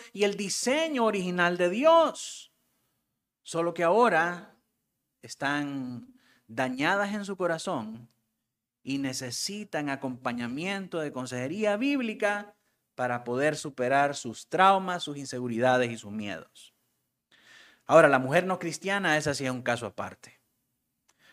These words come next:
La mayoría eligen quedarse solteras porque han abrazado el adoctrinamiento del mundo. Aman las riquezas más que cumplir la voluntad de Dios. Nunca tuvieron una imagen femenina en sus casas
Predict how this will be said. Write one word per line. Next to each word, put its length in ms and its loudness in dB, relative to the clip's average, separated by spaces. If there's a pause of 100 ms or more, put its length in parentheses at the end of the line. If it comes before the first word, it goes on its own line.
(160)
La 100 -6
mayoría 520 0
eligen 380 0
quedarse 340 0
solteras 640 2
porque 260 -2
han 160 0
abrazado 600 6
el 100 2
adoctrinamiento 840 -2
del 120 0
mundo. 440 -4 (1300)
Aman 380 6
las 140 0
riquezas 1080 0
más 360 2
que 140 -6
cumplir 460 -4
la 100 4
voluntad 460 2
de 120 -2
Dios. 720 -4 (720)
Nunca 460 2
tuvieron 580 0
una 140 0
imagen 420 -2
femenina 580 -2
en 80 -2
sus 200 -4
casas 800 0